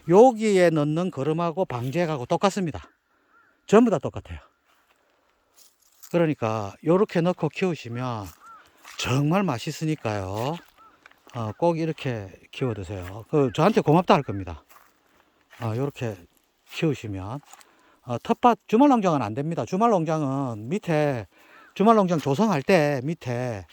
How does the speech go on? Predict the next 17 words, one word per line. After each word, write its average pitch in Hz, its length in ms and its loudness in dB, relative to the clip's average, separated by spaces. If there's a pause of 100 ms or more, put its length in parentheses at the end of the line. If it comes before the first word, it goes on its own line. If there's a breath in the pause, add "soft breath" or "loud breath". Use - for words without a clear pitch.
(640 soft breath)
토양 220 220 4
살충 214 320 -2
살균제, 202 460 -2
그 123 80 -6
제일 190 400 0
독한 170 320 -4
농약이거든요. 110 680 -8 (760 loud breath)
토양 202 200 2
살충 202 280 -4
살균제, 180 840 0
비료 156 320 6
다 - 160 -4
치거든요. 180 520 4
다 - 180 -4
치고 240 280 4
갈거든요. 127 520 0 (580 loud breath)
그러니까 131 640 4